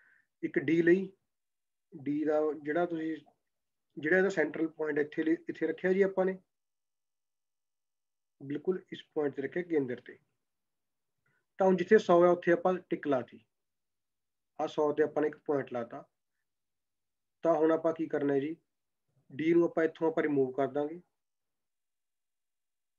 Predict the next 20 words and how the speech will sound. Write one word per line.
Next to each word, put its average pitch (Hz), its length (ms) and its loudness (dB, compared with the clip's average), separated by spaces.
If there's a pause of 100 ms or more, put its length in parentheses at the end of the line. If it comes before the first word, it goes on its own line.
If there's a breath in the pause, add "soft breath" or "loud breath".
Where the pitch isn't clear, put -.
(340)
ਤਾਂ 151 100 -6
ਜਿੱਥੇ 147 260 -2
ਆਪਾਂ 170 200 4
ਇਹ 175 40 4
ਪੁਆਇੰਟ 170 300 0
ਤੇ 175 60 0
tick 175 220 -6
ਲਾਈ 151 200 0
ਸੀ, 151 140 -8
ਇੱਥੇ, 151 360 -10 (600)
ਇੱਥੋਂ 147 260 -8
ਆਪਾਂ 147 140 -6
ਇੱਕ 143 120 -10
straight 139 280 -6
line 147 220 -2
draw 131 180 -4
ਕਰ 120 160 -6
ਦਾਂਗੇ 135 340 -8 (1600)
ਉਰੇ 139 140 -2
ਤੱਕ। 113 220 -8